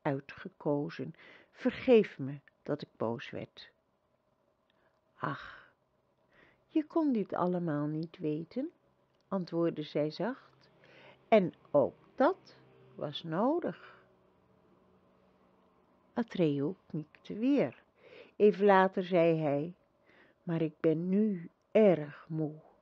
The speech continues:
"Je hebt genoeg gedaan, Atreo," antwoordde zij. "Zou je willen gaan rusten?" "Nee,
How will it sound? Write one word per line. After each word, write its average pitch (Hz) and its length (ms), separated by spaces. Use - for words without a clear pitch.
"Je 185 160
hebt - 400
genoeg 175 880
gedaan, 143 540
Atreo," - 460
antwoordde 143 580
zij. 147 340
"Zou 196 360
je 180 120
willen 165 280
gaan 131 460
rusten?" 196 800
"Nee, 190 420